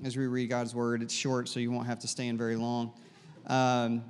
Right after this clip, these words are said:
Matthew sixteen, eighteen and nineteen, it says this, "And I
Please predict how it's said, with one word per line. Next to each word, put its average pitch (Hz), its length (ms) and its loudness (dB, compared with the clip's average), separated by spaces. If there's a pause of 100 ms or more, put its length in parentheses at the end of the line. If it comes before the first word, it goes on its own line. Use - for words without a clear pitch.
(140)
Matthew 143 400 4
sixteen, 156 580 2
eighteen 170 480 2
and 147 220 -2
nineteen, 196 680 0 (560)
it 131 120 -4
says 151 300 4
this, 165 500 4 (1600)
"And 160 160 4
I 160 320 6